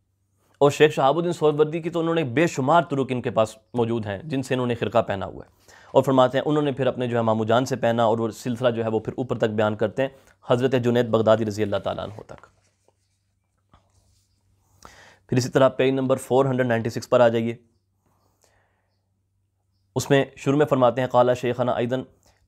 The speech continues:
कि उन्होंने ये खिरका हमारे शेख ने इमाम अबू इसहाक़ इब्राहिम रक़ीन से भी पहना जो साहिबुल करामात थे। और उसी के अंदर चलते चलते ये चौथी, पांचवीं में ला-, ला-, लाइन पे जाकर आता है, "उन्होंने किससे पहना? उन्होंने पहना अन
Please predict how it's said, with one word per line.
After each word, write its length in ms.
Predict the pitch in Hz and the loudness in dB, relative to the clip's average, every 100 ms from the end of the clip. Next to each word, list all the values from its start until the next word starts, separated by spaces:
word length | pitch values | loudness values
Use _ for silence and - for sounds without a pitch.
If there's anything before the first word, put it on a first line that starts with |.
| _ | _
कि 60 | 123 | -6
उन्होंने 380 | 143 151 156 156 139 - _ - | -2 0 0 0 -2 -10 _ -8
ये 220 | 123 127 131 | -2 0 0
खिरका 360 | - 123 - | -2 -2 2
हमारे 240 | 143 120 123 | 2 2 0
शेख 280 | - 123 123 | 0 0 0
ने 180 | 135 156 - | -4 -4 -4
इमाम 420 | 127 120 135 147 - | 0 4 4 2 -2
अबू 200 | 120 131 | -2 -2
इसहाक़ 460 | 131 - 117 135 - | -2 2 6 6 4
इब्राहिम 640 | 120 120 110 123 160 180 - - | -4 -4 -2 -2 -2 -2 -8 -14
रक़ीन 400 | 117 117 139 123 | -10 -8 -8 -8
से 120 | 139 143 | -6 -6
भी 100 | 117 | -6
पहना 200 | 110 107 | -6 -8
जो 80 | 113 | -8
साहिबुल 420 | - 123 131 131 | -4 -4 -4 -6
करामात 480 | 127 110 104 107 101 | -2 -2 2 2 2
थे। 120 | - - _ - - - - | -6 -20 _ -20 -20 -8 -2
और 80 | 135 208 | 0 2
उसी 240 | 202 247 | 2 4
के 100 | 202 | 4
अंदर 160 | 180 175 | 4 4
चलते 300 | 147 131 147 | 0 0 0
चलते 340 | 151 135 151 151 _ _ _ - | -2 0 0 0 _ _ _ -8
ये 80 | 127 | -2
चौथी, 280 | 143 143 160 | 0 0 0
पांचवीं 340 | 147 151 175 | 0 2 0
में 80 | 165 | 2
ला-, 180 | 135 - | 4 2
ला-, 240 | 135 123 | 0 0
लाइन 240 | 127 127 143 | 2 2 2
पे 80 | 147 | 2
जाकर 300 | 123 117 120 | 2 4 2
आता 180 | 113 | 2
है, 60 | 135 | 0
"उन्होंने 240 | 160 170 | 0 -2
किससे 220 | 156 151 151 | -4 -4 -2
पहना? 220 | 147 151 | 0 0
उन्होंने 200 | 147 135 | 0 -2
पहना 260 | 127 131 143 | -2 0 0
अन 240 | - 139 | -2 -4